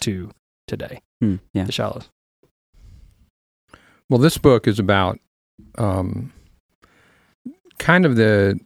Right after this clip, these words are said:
Speaker 3: the history of the way, uh, we consume information.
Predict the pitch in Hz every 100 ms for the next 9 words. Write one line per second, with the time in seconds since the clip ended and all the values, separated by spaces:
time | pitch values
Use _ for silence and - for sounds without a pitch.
0 | _ 117 107 160 - - 131 113 98 95
1 | 101 104 104 101 98 95 98 - _ _
2 | _ - 110 104 101 104 - 107 - -
3 | 110 104 95 117 - _ _ _ _ _
4 | - 107 - 95 98 107 - 90 82 87